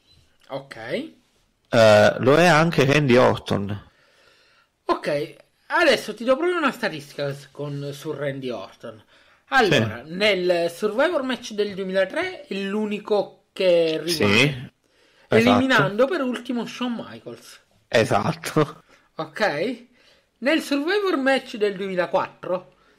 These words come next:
Speaker 1: è l'unico sopravvissuto. Nel Survivor
Speaker 2: Sì.
Speaker 1: match del duemilacinque è l'unico sopravvissuto. Lui per tre anni di fila, Randy Orton, è l'ultimo sopravvissuto.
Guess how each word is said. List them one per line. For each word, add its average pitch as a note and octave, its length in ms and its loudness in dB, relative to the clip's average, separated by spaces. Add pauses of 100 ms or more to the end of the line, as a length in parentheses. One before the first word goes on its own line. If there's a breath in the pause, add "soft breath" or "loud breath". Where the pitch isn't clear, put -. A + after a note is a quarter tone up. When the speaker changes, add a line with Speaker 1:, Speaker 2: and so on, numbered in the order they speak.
(200 soft breath)
Speaker 1:
è C4 120 0
l'unico E4 380 0
sopravvissuto. F#3 960 -8 (640)
Nel A#3+ 220 -4
Survivor G3+ 440 0
Speaker 2:
Sì. G3 60 -4
Speaker 1:
match G3 260 -4
del F#3 120 -6
duemilacinque C#4 760 -6
è G#3 120 -10
l'unico F3 420 -6
sopravvissuto. E3+ 840 -10 (220 soft breath)
Lui D4+ 240 2
per F3 180 -2
tre B3 220 -4
anni B3+ 240 -4
di D#3+ 140 -10
fila, D3+ 460 -16 (180)
Randy F#3+ 340 -2
Orton, C#3+ 480 -8 (320 soft breath)
è G3+ 100 -6
l'ultimo B3+ 380 -2
sopravvissuto. F3+ 840 -10